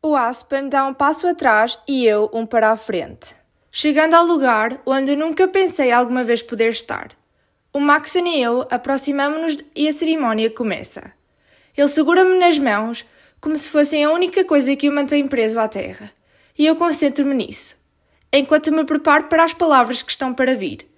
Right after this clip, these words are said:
as promessas que nunca quebrarei. É realmente mágico o poder deste dia. Mas, mesmo agora, sei que isto não é um conto de fadas.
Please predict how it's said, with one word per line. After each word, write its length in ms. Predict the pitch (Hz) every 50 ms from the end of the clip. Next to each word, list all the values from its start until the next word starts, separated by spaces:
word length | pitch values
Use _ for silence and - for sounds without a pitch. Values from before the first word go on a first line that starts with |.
| _ _ _ _ _ _ _
as 160 | 254 254 -
promessas 680 | - 285 302 294 294 277 262 277 269 - 302 294 294
que 160 | - - - -
nunca 300 | 311 320 302 - 339 330
quebrarei. 640 | - 339 294 320 320 311 269 220 175 175 190 - - _ _ _ _ _ _ _ _ _
É 80 | - 285
realmente 580 | 254 254 302 302 302 311 320 330 320 294 - 311
mágico 600 | 320 285 240 214 220 202 196 240 226 - - 269
o 40 |
poder 360 | 269 - 277 220 240 220 214 214
deste 260 | 226 214 - - 208
dia. 360 | - 180 - - - 208 - _ _ _ _ _ _ _ _ _ _ _ -
Mas, 460 | 233 233 233 233 247 254 - - - _ _ _ _ _ _
mesmo 340 | 269 277 302 311 277 339 359
agora, 540 | 349 285 269 247 226 214 214 220 233 247 240 - - _ _ _
sei 240 | - - - 320 320
que 120 | 320 339
isto 200 | 330 320 - 349
não 80 | 349 339
é 80 | 339
um 80 | 339 320
conto 240 | 320 302 277 269 285
de 60 | -
fadas. 680 | - - 170 - - - - - - - - - _